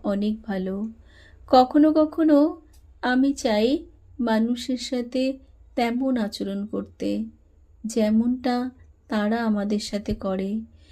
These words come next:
কিন্তু সেটা পারি না, কারণ সেটা আমার চরিত্র নয়। মানুষের জীবনে যে জিনিসটা থাকা সবচেয়ে বেশি প্রয়োজন,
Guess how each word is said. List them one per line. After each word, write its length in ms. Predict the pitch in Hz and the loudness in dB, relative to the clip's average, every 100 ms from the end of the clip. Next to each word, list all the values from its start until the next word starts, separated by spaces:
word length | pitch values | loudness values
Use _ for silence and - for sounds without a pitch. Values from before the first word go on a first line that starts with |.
| - - | -20 -4
কিন্তু 300 | 330 339 339 | 2 2 2
সেটা 260 | 339 320 311 | 2 2 2
পারি 360 | 311 240 240 | 2 2 2
না, 440 | 226 202 196 208 226 - - - | 2 2 0 -4 -8 -16 -20 -6
কারণ 560 | 294 226 247 240 262 302 - - _ - | 0 2 4 2 2 0 -6 -20 _ -12
সেটা 380 | - 247 240 254 | -4 -2 0 0
আমার 200 | 262 262 | 0 -2
চরিত্র 680 | - 220 202 226 - 220 | -2 -2 0 -4 -4 -2
নয়। 420 | 208 190 190 196 220 - - - _ - - _ _ - | 0 0 -2 -4 -8 -12 -20 -20 _ -20 -20 _ _ 0
মানুষের 680 | 226 226 247 254 277 262 | 2 4 2 0 0 0
জীবনে 640 | 254 247 240 254 254 277 277 - - - - | 0 -2 2 2 4 4 2 -6 -20 -18 -8
যে 200 | 240 254 | 0 0
জিনিসটা 500 | 262 262 262 - 269 | 2 2 0 0 -2
থাকা 320 | 269 262 262 | -2 -4 -4
সবচেয়ে 600 | 254 220 214 - - 247 | -2 -2 -4 -6 -4 -2
বেশি 300 | 247 233 254 | -2 -2 -4
প্রয়োজন, 640 | 226 214 208 220 254 370 | -2 0 0 2 2 2